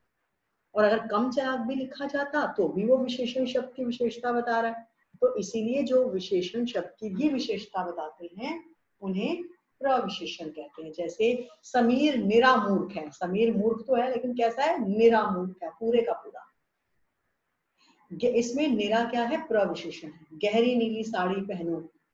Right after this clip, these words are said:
नीली साड़ी तो पहनो लेकिन कैसी, डार्क ब्लू, गहरे रंग की, गहरे नीले रंग की। खूब गहरा कुआं। अब देखिए विशेषण की अवस्थाएं। विशेषण संज्ञा व सर्वनाम की विशेषता का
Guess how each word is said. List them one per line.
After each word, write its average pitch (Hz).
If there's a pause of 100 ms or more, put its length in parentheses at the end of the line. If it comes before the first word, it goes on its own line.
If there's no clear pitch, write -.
(120)
नीली 208
साड़ी 214
तो 233
पहनो 220
लेकिन 220
कैसी, 226 (360)
डार्क 180 (340)
ब्लू, 170 (680)
गहरे 202
रंग 165
की, - (220)
गहरे 202
नीले 170
रंग -
की। - (420)
खूब 294
गहरा 185
कुआं। 165 (600)
अब 202
देखिए 214
विशेषण 196
की 208
अवस्थाएं। 175 (520)
विशेषण 254
संज्ञा 233
व 240
सर्वनाम 202
की 226
विशेषता 185
का 285